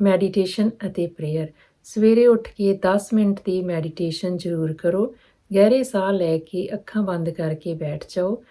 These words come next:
ਤੁਸੀਂ ਵਾਹਿਗੁਰੂ ਦਾ ਸਿਮਰਨ ਵੀ ਕਰ ਸਕਦੇ ਹੋ ਜਾਂ ਤੁਸੀਂ ਜਿਹੜਾ ਵੀ ਕੋਈ ਹੋਰ ਸ਼ਬਦ ਦਾ ਸਿਮਰਨ ਕਰਦੇ ਹੋ, ਉਹ ਕਰ ਸਕਦੇ ਹੋ। ਇੱਕ ਤਾਂ ਇਹਦੇ ਨਾਲ ਮਨ ਸ਼ਾਂਤ ਰਹੇਗਾ, ਸਟ੍ਰੈਸ ਤੋਂ ਬਚੇ ਰਹੋਗੇ ਅਤੇ ਮਨ ਵਿੱਚ ਪੋਜ਼ਿਟਿਵਿਟੀ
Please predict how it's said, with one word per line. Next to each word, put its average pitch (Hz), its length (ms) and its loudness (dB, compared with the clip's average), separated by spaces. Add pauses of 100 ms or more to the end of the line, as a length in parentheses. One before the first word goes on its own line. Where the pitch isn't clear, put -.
(180)
ਤੁਸੀਂ 214 260 -2
ਵਾਹਿਗੁਰੂ 175 440 0
ਦਾ 180 120 2
ਸਿਮਰਨ 165 500 -4
ਵੀ 165 340 -6
ਕਰ 175 200 -6
ਸਕਦੇ 160 500 -8
ਹੋ 196 120 -2
ਜਾਂ 175 340 -2
ਤੁਸੀਂ 180 340 -6
ਜਿਹੜਾ 190 340 0
ਵੀ 208 160 0
ਕੋਈ 170 380 -4
ਹੋਰ 165 220 -4
ਸ਼ਬਦ 160 440 -6
ਦਾ 175 80 -4
ਸਿਮਰਨ 160 440 -4
ਕਰਦੇ 160 380 -6
ਹੋ, 254 140 -4 (320)
ਉਹ 233 220 4
ਕਰ 202 240 0
ਸਕਦੇ 156 420 -10
ਹੋ। 156 140 -6 (340)
ਇੱਕ 226 280 0
ਤਾਂ 214 180 2
ਇਹਦੇ 180 200 0
ਨਾਲ 180 260 -2
ਮਨ 170 340 -4
ਸ਼ਾਂਤ 175 420 -6
ਰਹੇਗਾ, 185 420 -6 (360)
ਸਟ੍ਰੈਸ 196 640 0 (280)
ਤੋਂ 196 240 2
ਬਚੇ 180 340 -2
ਰਹੋਗੇ 185 540 -4 (560)
ਅਤੇ 214 240 6
ਮਨ 180 300 2
ਵਿੱਚ 180 320 -4
ਪੋਜ਼ਿਟਿਵਿਟੀ 208 1040 0